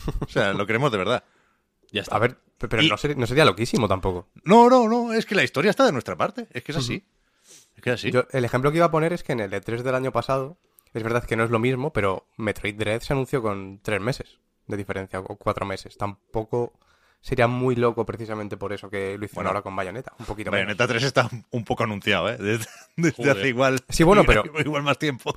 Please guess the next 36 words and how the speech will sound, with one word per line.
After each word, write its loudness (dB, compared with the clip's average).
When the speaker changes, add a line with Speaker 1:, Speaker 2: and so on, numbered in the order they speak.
Speaker 3:
Pero 4
precisamente, 4
entonces 2
razón 2
de -2
más, -2
¿no? -12
Porque -4
el, -2
el -2
otro 0
no 2
estaba 2
ni 2
anunciado 2
y 4
dieron 2
fecha 0
de 4
lanzamiento 0
para, 2
Speaker 1:
No, -4
no, -4
por, -16
Speaker 3:
para 2
allá, -4
Speaker 1:
por -10
eso, -10
Speaker 3:
desde -8
que -8
lo -8
Speaker 1:
por -10
eso, -12
Speaker 3:
dijeron. -10
Speaker 1:
por -10
eso, -18